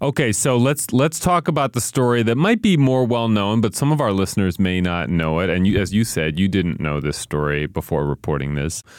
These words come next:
So the Met Stadium concert. So we're in the middle of Beatlemania.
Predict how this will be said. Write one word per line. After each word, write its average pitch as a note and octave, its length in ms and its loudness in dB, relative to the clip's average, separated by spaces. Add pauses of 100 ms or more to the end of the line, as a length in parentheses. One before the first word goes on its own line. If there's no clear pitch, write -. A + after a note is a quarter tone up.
(160)
So D3+ 140 0
the C3 100 2
Met C#3+ 300 2
Stadium D3 540 2
concert. G2+ 420 -2
So A#2+ 100 0
we're B2+ 120 2
in B2+ 60 4
the A#2+ 60 4
middle B2+ 400 4
of B2 120 -2
Beatlemania. F#2 1120 0